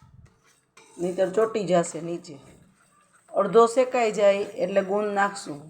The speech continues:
ઓછું ઘી આમાં નહીં હાલે, આપણે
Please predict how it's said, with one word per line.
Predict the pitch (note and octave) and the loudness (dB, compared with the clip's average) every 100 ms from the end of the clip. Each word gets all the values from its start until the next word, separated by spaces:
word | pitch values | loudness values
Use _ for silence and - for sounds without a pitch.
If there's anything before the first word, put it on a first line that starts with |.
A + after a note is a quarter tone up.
| E3 - _ _ _ _ _ - - - _ - _ _ _ _ _ _ _ _ _ _ _ - D3 D3+ - - _ _ _ _ _ _ - - - _ _ _ _ _ _ _ _ _ _ _ | -20 -20 _ _ _ _ _ -20 -20 -20 _ -20 _ _ _ _ _ _ _ _ _ _ _ -20 -18 -18 -20 -20 _ _ _ _ _ _ -16 -14 -18 _ _ _ _ _ _ _ _ _ _ _
ઓછું | A3 A3 A#3+ | -8 -4 -4
ઘી | G3+ A#3 | 0 0
આમાં | A3 A3 | 0 -2
નહીં | A3+ C4 A3+ | 2 2 4
હાલે, | G3+ F#3 F#3 F#3+ F#3+ F#3 | 4 4 0 -2 -6 -10
આપણે | F3+ F#3 F#3 F#3 F3+ | -2 2 4 2 0